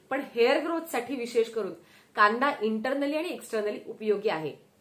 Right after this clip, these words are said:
मग केश तेलांमध्ये हल्ली कांद्याचा म्हणजे onion ऑइलचा वापर केला जातो आणि त्याच पद्धतीने hair mask मध्ये म्हणजे कांदा वाटून केसाच्या मुळाशी लावला जातो. पण पोटातून घेताना मी आवर्जून सांगेन,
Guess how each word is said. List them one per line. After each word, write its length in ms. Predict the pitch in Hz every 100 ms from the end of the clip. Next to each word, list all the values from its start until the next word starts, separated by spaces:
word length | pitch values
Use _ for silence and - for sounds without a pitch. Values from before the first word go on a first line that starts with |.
| _ _ _
मग 140 | 196 233
केश 480 | 233 - 240 240 285
तेलांमध्ये 560 | - 208 196 254 269
हल्ली 220 | 302 269
कांद्याचा 520 | 254 233 208 208 208 196
म्हणजे 240 | 196 247 - -
onion 380 | 202 233 277 294 -
ऑइलचा 420 | 196 214 254 285
वापर 280 | 254 196 196
केला 260 | 196 185 180
जातो 500 | 175 160 185 - _ _ _ _ _
आणि 140 | 208 233
त्याच 360 | 254 254 -
पद्धतीने 600 | - 240 277 269 220 160 - _ -
hair 220 | 247 277
mask 360 | 285 240 277 -
मध्ये 180 | 240 214
म्हणजे 180 | 214 254
कांदा 440 | 240 202 214 262
वाटून 360 | 254 202 285 277
केसाच्या 440 | 240 226 240 269
मुळाशी 400 | 247 208 240 320
लावला 260 | 240 190 185
जातो. 440 | 185 160 147 - _ _ _ _ -
पण 100 | 269
पोटातून 580 | - 220 - 254 370
घेताना 340 | 320 269 226 226
मी 100 | 226
आवर्जून 440 | 190 202 220 294
सांगेन, 380 | 302 208 180 190